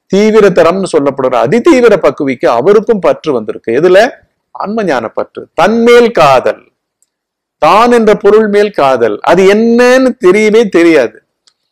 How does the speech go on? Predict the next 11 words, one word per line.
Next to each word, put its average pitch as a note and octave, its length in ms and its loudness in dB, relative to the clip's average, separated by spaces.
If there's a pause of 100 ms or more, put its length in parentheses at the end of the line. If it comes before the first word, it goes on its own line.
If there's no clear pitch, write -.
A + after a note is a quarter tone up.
(240)
ஆனாலும் F3 580 0
அப்படி A3 460 0
பக்குவம் A3 640 2
வாய்ந்தவர்கள் F3+ 760 2
தான் A3 140 0
இப்ப - 220 -8
கேட்டு F3 280 0
இருக்கிற F#3 240 -2
நீங்கள் F3+ 360 0
அனைவருமே G#3 840 2
அப்பொருளர், D3+ 580 -2